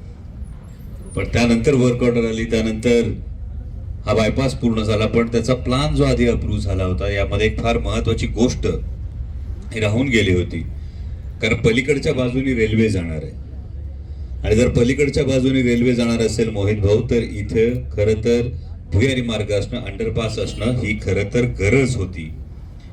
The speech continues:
ही फार महत्त्वाची गरज आहे. मगाशी लेंडे साहेब बोलताना म्हणाले की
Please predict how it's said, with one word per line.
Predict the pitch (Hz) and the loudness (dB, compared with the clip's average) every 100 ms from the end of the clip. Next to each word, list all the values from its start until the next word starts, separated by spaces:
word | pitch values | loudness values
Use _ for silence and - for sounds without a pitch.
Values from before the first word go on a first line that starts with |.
| - | -4
ही | 113 | 0
फार | - 131 | 2 2
महत्त्वाची | 131 117 139 139 131 | 2 2 2 2 2
गरज | 113 104 101 | 2 2 2
आहे. | 98 | 2
मगाशी | 101 110 110 117 107 110 - - - - - | 2 2 4 2 2 -2 -10 -14 -14 -14 -6
लेंडे | 101 104 113 | -4 0 2
साहेब | 120 110 | 4 4
बोलताना | 104 104 113 107 | 4 2 0 2
म्हणाले | 104 123 120 | 2 4 4
की | 123 | 4